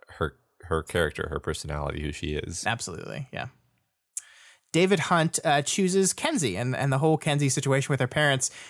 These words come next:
Speaker 2: specifically pointing out, um, Kenzie's family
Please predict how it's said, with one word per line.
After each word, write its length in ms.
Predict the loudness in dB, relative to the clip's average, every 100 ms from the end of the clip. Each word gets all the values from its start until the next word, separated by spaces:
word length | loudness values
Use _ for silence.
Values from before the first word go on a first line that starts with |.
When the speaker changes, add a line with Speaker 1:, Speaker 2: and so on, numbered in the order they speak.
| -18
Speaker 2:
specifically 560 | -4 0 2 2 2
pointing 380 | 0 2 2 2
out, 340 | 2 2 0 -6 -2
um, 420 | 0 2 0 -4 -12 -20 _ _
Kenzie's 320 | -2 2 2
family 600 | 2 2 2 2 0 -2